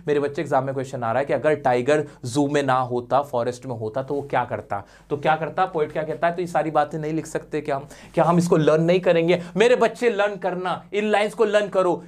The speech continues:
इस पोएम से जो भी क्वेश्चन आएगा, आप आसानी से बना पाओगे। बस इस पोएम को, ये वा-, ये जो पॉइंट्स हैं, इनको लर्न कर लो। करोगे लर्न? करोगे? क्या मैं आगे बढ़ जाऊं?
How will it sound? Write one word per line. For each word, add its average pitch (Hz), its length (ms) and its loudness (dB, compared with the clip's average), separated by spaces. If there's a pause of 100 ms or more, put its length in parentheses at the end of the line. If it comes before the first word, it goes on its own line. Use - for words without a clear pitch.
इस 226 140 -4
पोएम 208 280 2
से 208 120 -4
जो 202 200 4
भी 247 120 0
क्वेश्चन 208 360 0
आएगा, 196 180 2
आप 208 140 0
आसानी 175 360 0
से 175 120 -8
बना 165 240 0
पाओगे। 165 480 2 (160)
बस 170 180 0
इस 180 100 -6
पोएम 156 300 -2
को, 226 380 0
ये 196 80 6
वा-, 208 160 2
ये 262 140 2
जो 233 100 4
पॉइंट्स 160 360 -2
हैं, 196 80 -4
इनको 165 160 -8
लर्न 123 220 -8
कर 104 140 -14
लो। 101 140 -14
करोगे 165 320 -4
लर्न? 254 200 0 (1000)
करोगे? 196 340 4
क्या 180 300 0
मैं 170 120 2
आगे 165 160 0
बढ़ 170 160 0
जाऊं? 240 200 2